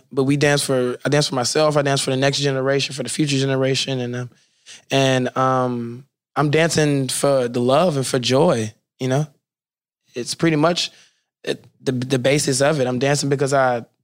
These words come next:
madly and deeply in love with it, and, um, I know how contagious that is. So that's why I dance.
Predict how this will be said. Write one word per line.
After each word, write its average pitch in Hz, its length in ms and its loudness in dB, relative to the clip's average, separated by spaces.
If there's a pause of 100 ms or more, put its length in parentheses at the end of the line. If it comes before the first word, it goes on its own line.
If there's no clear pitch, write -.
(480)
madly 139 540 0
and 127 140 -2
deeply 160 360 2
in 135 140 2
love 139 300 0
with 131 160 0
it, 104 160 -6 (320)
and, 120 320 -2
um, 117 560 -4
I 139 100 0
know 147 240 2
how 139 180 0
contagious 135 580 -2
that 113 180 0
is. 92 340 -10 (920)
So - 420 -6 (540)
that's 139 160 0
why 135 180 4
I 123 60 0
dance. 120 560 -6